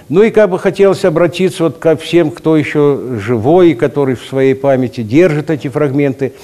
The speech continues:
э, написать на бумаге, вспомнить вот эти интересные сюжеты и прислать мне по адресу: проспект Ленина, один, шестьсот тридцать восемь. А я их постараюсь обработать или в стихи, или в прозу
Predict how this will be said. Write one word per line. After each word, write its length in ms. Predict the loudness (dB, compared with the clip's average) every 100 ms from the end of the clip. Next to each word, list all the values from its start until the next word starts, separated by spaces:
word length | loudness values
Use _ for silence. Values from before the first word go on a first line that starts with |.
| -20 -20 -20 -6
э, 420 | 0 2 4 4
написать 600 | 2 2 0 2 2 4
на 140 | -2 -2
бумаге, 720 | 0 2 2 2 2 -2 -2 -16 -20 -20 -14
вспомнить 720 | -12 -10 2 2 4 0 0
вот 160 | -2 0
эти 220 | -2 0
интересные 680 | -4 0 2 2 2 -4 -4
сюжеты 540 | -2 2 2 2 2
и 40 | 0
прислать 540 | -2 -2 2 2 0 -14 -20 -16 -2
мне 320 | 2 4 4
по 240 | 4 2
адресу: 360 | 2 -2 -6 -6
проспект 540 | -2 -2 0 -2 0
Ленина, 300 | 0 0 2
один, 260 | 0 0 -2
шестьсот 400 | -4 -6 -4 -4
тридцать 360 | -4 -4 -6 -4
восемь. 440 | -2 -2 -2 -8 -10 -20 -20 -20 _
А 140 | -2 4
я 160 | 4 4
их 120 | 0
постараюсь 480 | -6 0 2 4 2
обработать 640 | 2 2 2 0 -2 0
или 220 | 0 0
в 80 | -2
стихи, 400 | -4 -4 0 0
или 140 | 0 -2
в 100 | -2
прозу 440 | 0 0 -2